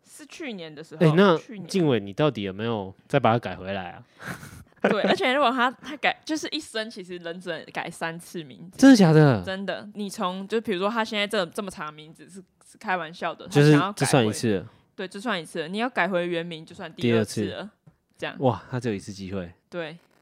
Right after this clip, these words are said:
Speaker 2: 可是没差，大家不是闲着没事干，一直改名。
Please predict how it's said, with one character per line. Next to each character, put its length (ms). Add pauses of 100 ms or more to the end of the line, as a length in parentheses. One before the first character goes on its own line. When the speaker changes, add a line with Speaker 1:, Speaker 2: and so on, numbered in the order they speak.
(140)
Speaker 2:
可 100
是 120
没 160
差， 200
大 320
家 60
不 100
是 220
闲 180
着 60
没 160
事 120
干， 160
一 20
直 80
改 160
名。 160